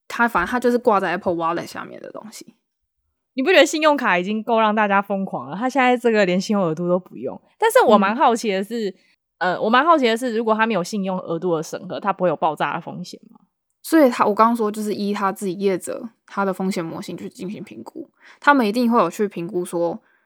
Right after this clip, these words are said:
Speaker 2: 嗯。
Speaker 1: 可能目前只适合在美国开通，可能不适合在第三方世界，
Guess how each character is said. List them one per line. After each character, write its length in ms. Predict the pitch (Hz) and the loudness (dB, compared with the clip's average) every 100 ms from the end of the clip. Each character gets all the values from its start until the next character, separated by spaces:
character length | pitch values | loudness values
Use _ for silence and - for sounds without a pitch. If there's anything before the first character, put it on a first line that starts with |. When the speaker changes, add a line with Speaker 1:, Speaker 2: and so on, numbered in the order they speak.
| _ | _
Speaker 2:
嗯。 320 | 180 160 151 170 _ _ | -10 -10 -12 -16 _ _
Speaker 1:
可 200 | - 190 | -8 -4
能 180 | 175 175 | -4 -2
目 200 | 202 240 | 0 0
前 460 | 202 185 160 120 226 _ _ 233 | -2 -6 -10 -12 -18 _ _ -12
只 140 | 202 | -8
适 240 | 185 269 233 | -6 2 2
合 180 | 220 175 | 2 0
在 140 | 208 | 0
美 140 | 180 | 0
国 160 | 160 175 | -4 -4
开 180 | - 175 | -4 -4
通， 240 | 185 175 | -4 -4
可 140 | 208 214 | -4 -2
能 160 | 202 | -2
不 100 | 208 | 0
适 240 | 226 - 285 | -2 4 4
合 160 | 226 | 4
在 140 | 185 208 | 0 -2
第 100 | 226 | -4
三 220 | 190 185 | -4 -4
方 160 | 185 196 | -4 -4
世 140 | 185 | -6
界， 280 | 180 180 | -4 -4